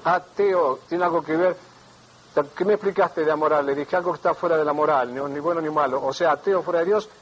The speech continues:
"Maestro, lo felicito, usted ha hecho un milagro", le dijo. "¿Cómo ha hecho para separarse de la totalidad? ¿Cómo puede estar fuera de Dios?". Y otra vez que él le había reiterado que era ateo, mi madre le dijo, "Es una broma, maestro, que es ateo. Hay solo dos clases de seres humanos,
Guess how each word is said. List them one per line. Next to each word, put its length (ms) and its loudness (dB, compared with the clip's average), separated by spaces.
"Maestro, 340 2
lo 80 2
felicito, 460 -6
usted 160 2
ha 20 0
hecho 140 -6
un 60 -6
milagro", 380 2
le 120 -2
dijo. 280 -8
"¿Cómo 280 -2
ha 60 2
hecho 200 -4
para 180 0
separarse 480 -2
de 120 -2
la 80 2
totalidad? 580 -2
¿Cómo 180 -4
puede 140 -4
estar 180 -4
fuera 200 -4
de 100 -2
Dios?". 300 -6
Y 80 2
otra 240 4
vez 140 2
que 160 -4
él 100 -4
le 80 4
había 180 0
reiterado 520 2
que 80 -2
era 80 2
ateo, 340 -2
mi 140 -6
madre 180 -2
le 60 -6
dijo, 420 -2
"Es 200 -8
una 160 2
broma, 360 2
maestro, 300 -4
que 80 -8
es 80 -10
ateo. 400 -6
Hay 60 0
solo 280 2
dos 140 0
clases 240 -2
de 60 -10
seres 240 -6
humanos, 420 -6